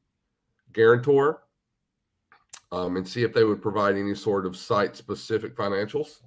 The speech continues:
But I, I like this. I like this as a deal. Um, the, the negative is the build out if, if anything goes wrong. I mean, you're looking at a very large,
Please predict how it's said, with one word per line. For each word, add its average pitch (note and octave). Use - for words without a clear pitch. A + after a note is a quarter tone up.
But -
I, C#3
I C#3+
like D#3
this. -
I G2+
like A2
this A2
as G#2
a G#2
deal. F#2
Um, F#2+
the, G2+
the A#2
negative C3
is G#2+
the G2+
build A2
out G#2
if, G2+
if G2+
anything G#2+
goes F2+
wrong. G2+
I -
mean, F#2
you're G2
looking F#2+
at E2+
a E2
very F2+
large, F2